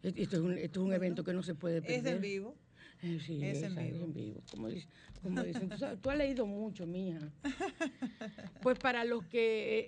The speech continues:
Speaker 1: eh, como se perdió una parte del video, tengo que presentar entonces de nuevo a Gilda, la voy a presentar en un momentito para que esté en el video en el programa de hoy. Vamos al Salmo dieciséis,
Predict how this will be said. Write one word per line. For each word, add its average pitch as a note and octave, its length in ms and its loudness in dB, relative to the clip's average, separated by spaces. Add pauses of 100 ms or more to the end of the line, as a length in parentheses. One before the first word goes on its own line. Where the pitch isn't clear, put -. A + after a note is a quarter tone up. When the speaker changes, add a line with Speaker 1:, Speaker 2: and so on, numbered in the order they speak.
(160)
Speaker 1:
eh, - 80 -16
como A3 200 -4
se A3 100 0
perdió G#3+ 280 0
una D4+ 180 2
parte C4 320 2
del A3+ 180 2
video, F#3 500 0 (380)
tengo F3+ 240 0
que G3+ 100 -2
presentar G3 640 -2
entonces G3+ 480 -6
de G3+ 120 -2
nuevo G3+ 240 -4
a G#3 60 0
Gilda, F#3+ 400 -4
la G3 100 -4
voy F3+ 140 -4
a F3+ 80 -4
presentar F#3 460 -6
en F3+ 60 -4
un F3+ 120 -6
momentito F#3+ 560 -8 (380)
para F3+ 220 -6
que F3+ 100 -8
esté F3 240 -6
en F3+ 120 -4
el F3+ 100 -6
video F3 260 -4
en F3+ 80 -2
el E3+ 60 -6
programa D#3+ 440 -2
de D#3 140 0
hoy. B2+ 200 -6 (260)
Vamos G3+ 280 -2
al G#3 180 0
Salmo G#3+ 540 0
dieciséis, G#3+ 1080 -2